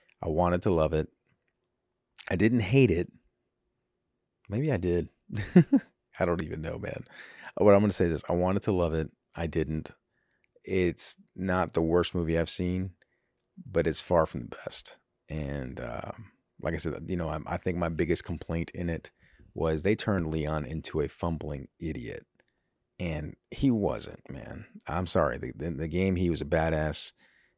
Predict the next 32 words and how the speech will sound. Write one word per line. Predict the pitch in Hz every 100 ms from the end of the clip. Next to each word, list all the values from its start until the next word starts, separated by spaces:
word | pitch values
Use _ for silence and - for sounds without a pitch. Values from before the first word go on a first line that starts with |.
| _ -
Um, | 82 156 73 - - 101 - _ _ _
he | -
was | 92
a | 78
badass | 85 85 82 80
main | 90 85
character. | 80 85 80 80 78 76 82 _ _ _ _ _ _ _ _ _ _ _ _ _ -
And | 113 107 - -
like | 120
I | 104
said, | - 87 73
that's, | - 95
you | - 90
haven't | 110 107
even, | 92 78
we | 98
didn't | 107 98
even | 92
get | 87 95
into, | 80
like, | 85 80 98 - - _
the | -
future | 92 95 87 85
games | 95 92
like | 80 78
Resident | 87 85 90
Evil | 90 80
four | - 87 87 82
and | 82
whatnot. | 82 80 78
It's | 80
like | 87 78